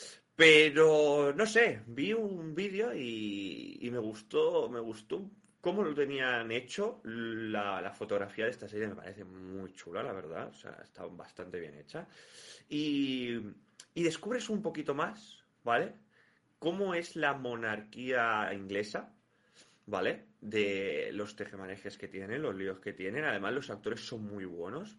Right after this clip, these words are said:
Por ahora me parece que hay cuatro temporadas, ¿vale?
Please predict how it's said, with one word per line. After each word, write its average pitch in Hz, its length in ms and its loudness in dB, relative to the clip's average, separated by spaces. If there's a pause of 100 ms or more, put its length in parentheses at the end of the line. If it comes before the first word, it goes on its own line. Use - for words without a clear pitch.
Por 113 160 0
ahora 117 220 2
me 180 80 -2
parece 123 320 -4
que 113 140 -4
hay 110 220 -6 (100)
cuatro 110 340 0
temporadas, 92 640 -4 (180)
¿vale? - 160 -8